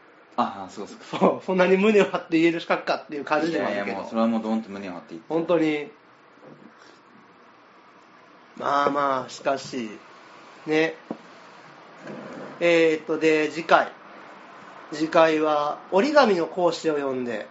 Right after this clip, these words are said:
Speaker 2: 名古屋栄のね、名古屋ホステルさんで折り紙教室を
Speaker 1: いいね。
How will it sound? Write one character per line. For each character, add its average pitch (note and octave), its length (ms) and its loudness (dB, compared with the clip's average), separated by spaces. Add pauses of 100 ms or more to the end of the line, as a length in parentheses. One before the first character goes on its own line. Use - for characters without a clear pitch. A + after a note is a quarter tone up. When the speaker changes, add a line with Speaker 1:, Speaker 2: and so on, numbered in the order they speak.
(1040)
Speaker 2:
名 F#3 160 4
古 G3 100 6
屋 E3+ 160 4
栄 D3 480 0
の C#3 140 -4
ね、 F3 320 2
名 E3 120 2
古 E3+ 140 2
屋 D#3+ 80 -2
ホ E3 140 -4
ス - 100 -16
テ D#3 100 -6
ル C#3+ 100 -6
さ C3+ 120 0
ん B2+ 120 -2
で A#2+ 260 -4
折 D#3 180 -4
り G3 60 -2
紙 A#3+ 220 2
教 A#3+ 180 0
室 - 200 -12
を - 180 -6 (760)
Speaker 1:
い - 60 -12
い G2 40 -14
ね。 E2 260 -12